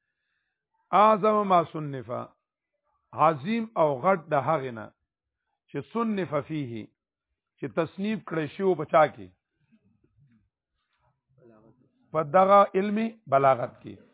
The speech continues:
علم بلاغت کې ډیر تصنیفات شوي، نو په هغې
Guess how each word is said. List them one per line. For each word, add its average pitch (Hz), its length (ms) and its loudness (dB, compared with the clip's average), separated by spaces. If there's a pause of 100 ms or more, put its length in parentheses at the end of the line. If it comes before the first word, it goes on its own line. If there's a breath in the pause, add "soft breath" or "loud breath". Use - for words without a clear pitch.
(240)
علم 165 220 -8
بلاغت 180 540 2
کې 190 160 -6
ډیر 214 100 -6 (120)
تصنیفات 156 520 0 (120)
شوي، 113 240 -12 (360)
نو 147 140 -4
په 175 140 4
هغې 196 200 -2